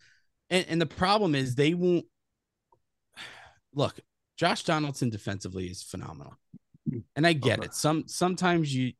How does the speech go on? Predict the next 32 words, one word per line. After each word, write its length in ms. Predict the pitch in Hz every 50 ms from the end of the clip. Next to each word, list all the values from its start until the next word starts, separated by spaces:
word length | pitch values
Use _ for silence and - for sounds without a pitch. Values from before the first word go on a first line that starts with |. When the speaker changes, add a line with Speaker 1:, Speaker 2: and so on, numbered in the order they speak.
| _ _
Speaker 1:
you 160 | 113 117 117
sacrifice 800 | 107 - - 139 131 - - 117 104 - - 120 113 110 - - -
offense 400 | 117 120 117 - 120 113 110 -
for 120 | - - 98
defense 640 | 98 107 113 113 104 - 110 107 104 101 101 -
and 260 | 98 98 95 92 92 _ _ _ _ _ _ _ -
hope 120 | - 135 -
Speaker 2:
Vice 80 | 156 135
Speaker 1:
his 80 | 117
bat 100 | 80 82
Speaker 2:
versa. 220 | 120 117 113 - -
Speaker 1:
comes 200 | - 123 107 101
alive. 360 | 104 95 98 - - - - - - - _ _ _ _ _ _ _ _ _ _ _ _ _ _ _ _ - -
But 120 | 202 196
at 140 | 190 190 -
the 160 | 196 196 202
end 160 | 226 285 285
of 80 | 220 135
the 80 | 110
day, 460 | 98 98 - - 120 127 127 120 120 107
man, 260 | 101 98 101 101 98 -
if 180 | 127 123 - 147
your 120 | 214 311
superstar 840 | - - - - - 156 160 - - 143 127 - - - 127 113 104
pro-, 220 | - - 123 117 -
if 140 | - 127 -
they're, 180 | - 202 226 - -
if 240 | 151 156 - - - _ _ _ _ _ - -
the 80 | 165
infield 540 | - 175 214 254 247 - 254 247 233 214 170
is 300 | 156 139 123 117 120 - _ -
overcrowded 840 | 131 147 147 139 127 110 - - 135 123 117 107 92 90 - -